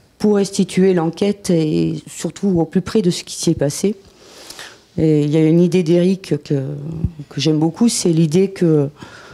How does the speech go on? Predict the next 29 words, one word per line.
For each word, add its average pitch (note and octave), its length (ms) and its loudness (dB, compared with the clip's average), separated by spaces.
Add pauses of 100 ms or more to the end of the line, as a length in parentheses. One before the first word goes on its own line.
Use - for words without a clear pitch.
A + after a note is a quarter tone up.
(140)
chaque, G3+ 340 -2
chaque A3+ 260 -2
enquête G#3 420 -2
va F3 140 0
gé-, E3+ 200 0
va D3 420 -2 (680)
générer G3 400 0
des F3 140 0
questions A3+ 680 0
et E3+ 140 4
va E3 400 0
nécessiter F#3 680 2
une G3 100 4
écriture F3 460 -2
spécifique. - 720 -4 (840)
Alors D#3 200 0
nous D#3+ 160 0
empruntons, E3+ 840 0
euh, C#3 40 -2 (800)
beaucoup D#3+ 420 -2
dans D#3+ 140 0
la D#3 100 -2
caisse F3 240 -2
à D#3+ 40 0
outils D#3+ 280 -4
des, C#3+ 260 0
euh, D3+ 60 -4 (420)
des D3 160 -2
littéraires D3 640 -2